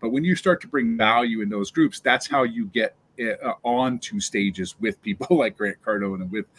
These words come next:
Tony Robbins and those likes. Um, so being a value in, in that market, in that Clubhouse market, can, I think, can really help people a lot.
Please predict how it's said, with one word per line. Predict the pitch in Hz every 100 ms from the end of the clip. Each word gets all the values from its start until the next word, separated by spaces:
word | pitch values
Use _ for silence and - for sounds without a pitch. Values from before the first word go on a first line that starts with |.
| - - -
Tony | 131 104
Robbins | 95 95 98 82
and | 104
those | 95 95 107
likes. | 101 98 - _ - - _
Um, | 120 120 110 101 90 - _ _ _
so | - 165
being | - 240 254 208 -
a | 113
value | 92 107 113 139 120 101 90 113
in, | 104 113
in | 104
that | 113 110
market, | 117 113 - 101
in | 104
that | 104
Clubhouse | - 117 113 104 117
market, | 107 110 101
can, | 113 -
I | 117
think, | 143 139
can | 110
really | 110 101
help | 98 110 -
people | 107 - 92
a | 87
lot. | 98 95 -